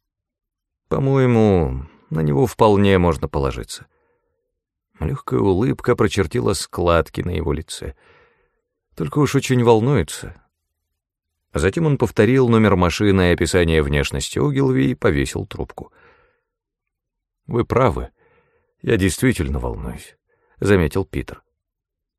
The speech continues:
«А вы намерены встречаться с герцогом и герцогиней Кройденскими?» «Пока нет. Нам хотелось бы сначала побольше выяснить». Полицейский задумчиво смотрел на Питера.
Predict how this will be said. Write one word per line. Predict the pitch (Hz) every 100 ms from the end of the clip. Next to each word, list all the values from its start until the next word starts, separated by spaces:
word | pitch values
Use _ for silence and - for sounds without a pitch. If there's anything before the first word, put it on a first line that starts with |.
| _ _ _ _
«А | - 67
вы | 69 78
намерены | 76 87 143 127 113
встречаться | - 95 87 113 - 98
с | 78
герцогом | 71 95 95 - 87 87 80
и | 71
герцогиней | 85 90 101 85 85 76
Кройденскими?» | - 110 73 65 - - - _ _ _ _ _ _ _ _ _ _ _ _ _ _ _ _ -
«Пока | 131 - 85
нет. | 62 - - - _ _ _ _ _ _ _ _ _ _ _ -
Нам | 175 151
хотелось | 135 - 135 104
бы | 101
сначала | - 87 113 107
побольше | 101 92 101 - 92
выяснить». | 131 107 - 117 - - _ _ _ _ _ _ _ _ _ _ _ _ _ _ -
Полицейский | 82 76 151 135 - 127
задумчиво | 98 92 76 117 113 - 110 107
смотрел | 117 101 - 76 69
на | 76
Питера. | - 64 - - -